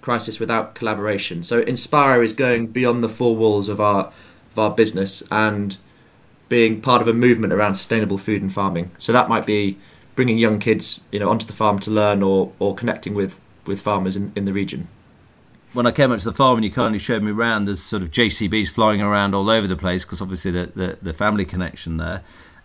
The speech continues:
Speaker 2: Are you starting to see new technology and, you know, robotic things appearing and hydrogen-powered tractors and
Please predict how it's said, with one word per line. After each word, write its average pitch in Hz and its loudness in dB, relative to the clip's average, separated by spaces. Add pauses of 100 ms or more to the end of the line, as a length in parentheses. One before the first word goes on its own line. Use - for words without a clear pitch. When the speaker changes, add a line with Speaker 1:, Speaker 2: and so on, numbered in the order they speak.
(180)
Speaker 2:
Are 123 4
you 120 4
starting 123 4
to 104 -4
see 113 2
new 117 6
technology 117 2
and, 92 0
you 98 -6
know, 92 -2
robotic 98 -4
things 104 -2
appearing 104 0
and 82 -2
hydrogen-powered 101 0
tractors 101 -2
and 76 -2